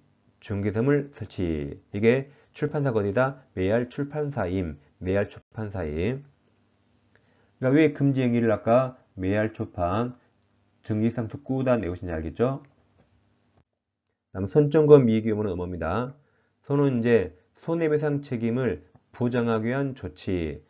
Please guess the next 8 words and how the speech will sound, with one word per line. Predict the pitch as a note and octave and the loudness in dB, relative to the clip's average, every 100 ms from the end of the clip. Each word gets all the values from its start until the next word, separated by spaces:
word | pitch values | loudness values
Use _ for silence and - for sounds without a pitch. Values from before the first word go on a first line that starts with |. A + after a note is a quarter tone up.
| _ | _
즉 | - G#2 | -10 -6
업무 | G2 A#2 B2 | -2 0 0
보증을 | B2 A2+ G#2+ A#2+ D3 C#3+ C#3+ - _ _ _ _ _ | -2 -2 -2 0 0 0 -6 -14 _ _ _ _ _
설정하지 | - C#3+ D3+ C#3 A2+ | -14 -6 -2 -2 -2
않고 | G2+ - F#2+ A2+ C3+ - _ - | -4 -4 0 2 0 -4 _ -10
업무를 | G2+ A2 A2+ - | -4 -2 -2 -4
개시한 | F2+ E2 G2 F#2+ - | -10 -6 -6 -8 -10
경우입니다. | E2+ E2 D#2+ D#2 D#2+ A2+ | -6 -6 -6 -4 -2 -2